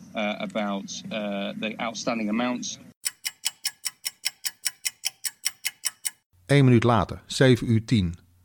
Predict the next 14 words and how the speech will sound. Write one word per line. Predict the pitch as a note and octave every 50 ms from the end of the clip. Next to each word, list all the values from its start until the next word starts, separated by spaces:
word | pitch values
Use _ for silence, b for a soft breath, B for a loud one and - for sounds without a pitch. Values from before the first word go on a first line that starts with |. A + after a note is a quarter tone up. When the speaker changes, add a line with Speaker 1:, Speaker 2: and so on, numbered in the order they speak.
| _ _ _ _ _
Speaker 2:
De | - C3 D#3 D#3 C#3
M | C3 A2+
P | - D#3+ D#3 D3+ -
geeft | - C#3 B2+ - -
aan | C3+ B2 A#2+
dat | A#2 G#2+ -
een | G2+ F#2
faillissement | - - A#2+ C3 D3+ C#3+ - B2 G#2+ A#2+ B2+ C#3 - -
een | A2+ A2
ramp | G#2 A2 A#2 C3 C#3+ B2 -
is | F#2 - -
voor | - G#2
het | F#2 -
voetbal | - A2+ G#2 G2 G#2+ A2 A#2+ B2+ B